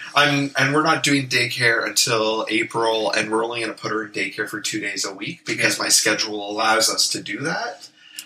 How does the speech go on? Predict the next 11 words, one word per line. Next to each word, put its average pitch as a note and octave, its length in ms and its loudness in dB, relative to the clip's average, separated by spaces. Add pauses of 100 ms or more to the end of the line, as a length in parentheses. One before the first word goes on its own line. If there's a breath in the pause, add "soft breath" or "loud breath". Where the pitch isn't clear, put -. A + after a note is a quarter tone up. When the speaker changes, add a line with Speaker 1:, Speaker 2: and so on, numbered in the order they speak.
(120)
Speaker 1:
uh, A2+ 400 2
which A#2+ 240 4
is, - 280 0
it's - 200 2
convenient, C#3+ 800 -4
but A#2+ 160 4
at D3+ 100 -2
the - 60 -4
same A2 260 -2
time, A2 300 -2
like, G#2 180 -4